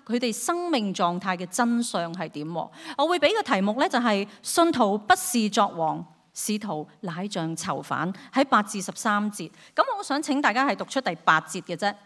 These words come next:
我哋一齊讀啊！預備起，你們已經飽足了，已經豐富了，不用我們，自己就作王了。我願意你們果真作王，叫我們也得與你們一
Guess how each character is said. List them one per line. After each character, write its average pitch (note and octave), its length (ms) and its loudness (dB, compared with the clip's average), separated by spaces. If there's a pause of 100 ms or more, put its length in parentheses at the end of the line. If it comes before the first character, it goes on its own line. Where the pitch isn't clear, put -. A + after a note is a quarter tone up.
(200)
我 A3+ 100 4
哋 B3 60 4
一 - 20 4
齊 A3 180 0
讀 F#3+ 160 -2
啊！ B3 80 6 (200)
預 F#3+ 120 -6
備 F3 300 -4
起， F#3+ 340 -4 (580)
你 C4+ 180 6
們 A#3+ 260 6
已 B3 160 4
經 F#4 340 0
飽 G3 320 8
足 C4+ 140 2
了， F3 540 -4 (180)
已 D4+ 140 2
經 F#4 200 0
豐 F4+ 400 2
富 B3 200 -2
了， F3+ 360 -4 (340)
不 D#4 140 4
用 A3+ 300 6
我 G#3+ 160 6
們， F#3+ 340 2 (120)
自 D4 220 2
己 D4+ 240 4
就 C4 320 4
作 C4 280 6
王 G3+ 340 2
了。 F#3 320 -4 (360)
我 G#3+ 200 4
願 C4+ 240 6
意 C#4+ 160 6
你 C#4 220 6
們 G#3+ 260 4
果 G3+ 320 4
真 F4+ 340 0
作 G#3+ 220 4
王， F3+ 260 -2 (400)
叫 A#3+ 200 0
我 G#3+ 200 4
們 F#3 360 2
也 F#3 180 2
得 E4+ 180 2 (120)
與 A#3 160 4
你 A#3 180 6
們 F#3+ 380 2
一 B3+ 80 4